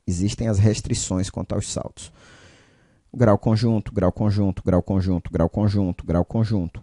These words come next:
pequeno salto e tudo grau conjunto aqui no final. Terminar sempre com oitava ou uníssono.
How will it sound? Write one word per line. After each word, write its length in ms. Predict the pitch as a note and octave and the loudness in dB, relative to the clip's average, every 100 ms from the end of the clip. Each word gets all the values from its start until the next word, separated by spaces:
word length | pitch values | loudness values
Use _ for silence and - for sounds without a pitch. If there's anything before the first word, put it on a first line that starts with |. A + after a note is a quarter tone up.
| _ | _
pequeno 340 | - - F2+ G#2 | -6 -4 -4 -4
salto 500 | - A#2+ B2 - - _ _ _ _ - | 0 2 2 -2 -12 _ _ _ _ -14
e 80 | C3 | -14
tudo 300 | - B2 B2 | -6 -4 0
grau 200 | A#2+ A2+ | 2 2
conjunto 440 | - A#2 G#2 G#2 | 2 0 2 0
aqui 160 | - G2+ | -2 -4
no 60 | G2 | -6
final. 420 | - G#2 - - _ _ _ _ _ _ _ _ _ _ - _ _ _ _ _ _ _ _ _ - - - - - - - - - - _ _ | -6 -8 -8 -14 _ _ _ _ _ _ _ _ _ _ -20 _ _ _ _ _ _ _ _ _ -20 -20 -18 -18 -20 -20 -20 -20 -20 -20 _ _
Terminar 500 | D#3 D#3+ D#3 A#2+ B2+ | 6 8 8 6 4
sempre 680 | - - - D#3+ D#3+ - C#3+ | 2 0 2 4 4 4 2
com 160 | - D3 | 4 4
oitava 640 | C3+ - G#2 G2+ A#2+ - - | 4 4 6 6 6 2 4
ou 160 | A#2 | 6
uníssono. 580 | C3+ G#2+ F2+ - A#1 B1+ | 6 4 2 0 -4 -6